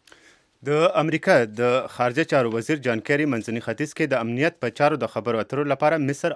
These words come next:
او قطر ته سفر کوي. ښاغلي کیری به مصر کې د امریکا او مصر ترمنځ د سټریټیژیک تعلقاتو په هکله غونډه کې د مصري چارواکو سره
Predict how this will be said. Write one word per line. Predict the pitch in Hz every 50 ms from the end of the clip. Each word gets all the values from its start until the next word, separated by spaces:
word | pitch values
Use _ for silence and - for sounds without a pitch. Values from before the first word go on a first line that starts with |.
| - 120
او | 107 - -
قطر | 143 - - 113 - - 104
ته | 98 - _ _ _ -
سفر | - 135 - - 127 107 - -
کوي. | 120 113 110 120 107 104 104 - _ - _ _ _ _ 104 110
ښاغلي | 120 104 113 113 107 -
کیری | - 131 131 143 139
به | 151 147 127
مصر | 135 135 - 156 139 -
کې | 156 151 131
د | 123 117 117 127 - - - - 117
امریکا | 117 113 123 - - 165 165 156 139 123 - - 113
او | 113 113 113 123
مصر | 156 - - 139 110 -
ترمنځ | 117 113 117 123 135 143 - - - 139 120
د | 110 107 104
سټریټیژیک | - - 117 110 - 156 156 123 120 - _ 123
تعلقاتو | 110 107 107 - 139 151 - 120 -
په | 98 98
هکله | 135 151 - 165 147 107
غونډه | 123 135 139 151 147 -
کې | - 160 151 - - - _ _ - 127
د | 143 147 147 147 147 143
مصري | 139 135 - - 143 143 117 - -
چارواکو | 117 110 113 120 139 135 - - 107 -
سره | 110 104 107